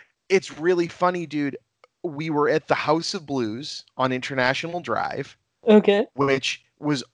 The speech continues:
Speaker 1: a one-mile walk straight down a straight road to the
Speaker 2: Mm-hmm.
Speaker 1: Gaylord Hotel,
Speaker 2: Okay.
Speaker 1: the Gulf, which I was staying at. And I somehow took four and a half hours to walk that mile.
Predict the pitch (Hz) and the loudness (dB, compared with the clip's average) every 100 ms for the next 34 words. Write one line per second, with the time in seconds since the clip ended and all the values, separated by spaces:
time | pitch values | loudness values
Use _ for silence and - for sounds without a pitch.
0 | _ 139 127 123 131 139 151 165 175 139 | _ 0 0 -2 4 6 6 4 -2 -4
1 | 120 123 131 135 139 131 123 117 104 - | 0 4 6 4 2 0 4 4 4 -4
2 | - - 110 131 135 - 139 127 120 117 | -10 -10 -2 -2 -2 -2 2 4 2 -2
3 | - - 120 139 139 127 107 98 98 _ | -8 -6 -4 -4 0 2 2 -2 -10 _
4 | - 226 208 208 208 120 123 127 123 127 | 6 8 8 6 4 2 2 2 4 4
5 | 123 117 135 - 180 139 110 104 _ _ | 2 -2 -4 2 4 6 2 -6 _ _
6 | _ - 226 110 208 - 147 156 - - | _ -4 4 6 6 4 6 4 2 -12
7 | - - 123 139 117 - 135 117 110 104 | -20 -10 0 0 0 -4 -4 -4 -6 -10
8 | 107 - _ _ _ _ _ 156 143 - | -12 -14 _ _ _ _ _ -2 0 4
9 | 139 151 151 170 156 131 143 135 - 127 | 4 4 2 -2 -2 0 0 0 -4 -14
10 | - 131 131 135 123 131 120 131 127 120 | -12 -6 -4 -2 0 0 2 4 4 2
11 | 107 - 113 107 104 110 98 104 95 - | -4 -8 -6 -4 -4 -8 -8 -8 -10 -8
12 | - | -8